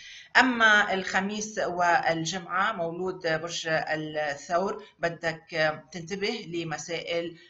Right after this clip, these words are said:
أم، عندك إياها أو واجبات عندك إياها، حاول إنه ما تقصر فيها، مطلوب إنك تعطي أفضل ما عندك، في تعب، في قلق، في مسؤوليات، في جدول أعمال،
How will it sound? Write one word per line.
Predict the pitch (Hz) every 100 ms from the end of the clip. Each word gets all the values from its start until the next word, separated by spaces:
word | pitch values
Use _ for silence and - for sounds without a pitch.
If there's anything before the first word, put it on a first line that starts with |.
| _ 165
أم، | 160 151 151 151 - -
عندك | 156 156 214 220 -
إياها | 170 165
أو | 165 175
واجبات | 160 160 170
عندك | 175 185 180 -
إياها، | 165 160 170 175 -
حاول | - 202 196
إنه | 156 165
ما | 160
تقصر | 190 190 190 175
فيها، | 165 165 165 160
مطلوب | 151 - 190 185
إنك | 165 156
تعطي | - 156 -
أفضل | - - 190 175
ما |
عندك، | 147 156 165 160
في | - 170
تعب، | 180 175 190
في | - 160
قلق، | 175 175 175
في | 180
مسؤوليات، | 175 160 170 170 180 185
في | -
جدول | 165 160 160 -
أعمال، | 147 160 214